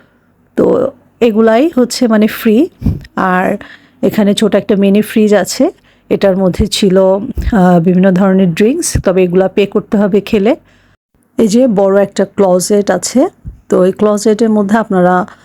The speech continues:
কাপড় চোপড় রাখতে পারবেন। আমরা এটা ইউজ করিনি because আমরা, আহ, নেক্সট ডেতেই, আহ, থামেল, আহ, সিটি কাঠমান্ডু ঘুরে তারপরে নাইটে চলে যাব পোখারা। আমার চ্যানেলটি সাবস্ক্রাইব করে রাখলে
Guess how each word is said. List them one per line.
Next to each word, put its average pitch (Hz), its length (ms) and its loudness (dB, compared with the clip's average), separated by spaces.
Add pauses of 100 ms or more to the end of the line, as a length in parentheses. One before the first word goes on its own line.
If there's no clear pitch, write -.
(400)
কাপড় 185 260 -2
চোপড় 180 240 -2
রাখতে 175 260 -2
পারবেন। 190 340 0
আমরা 180 200 2
এটা 185 160 0
ইউজ 196 260 0
করিনি 202 360 2
because 185 360 0
আমরা, 175 380 2
আহ, 190 220 2
নেক্সট 175 460 0
ডেতেই, 175 380 0 (400)
আহ, 175 640 -4 (440)
থামেল, 180 480 2
আহ, 165 160 0
সিটি 180 340 -2
কাঠমান্ডু 175 500 0
ঘুরে 175 380 2
তারপরে 175 440 0 (380)
নাইটে 180 360 0
চলে 175 260 2
যাব 175 200 0
পোখারা। 202 460 0
আমার 180 280 0
চ্যানেলটি 175 380 -2
সাবস্ক্রাইব 180 560 -4
করে 180 180 2
রাখলে 196 340 0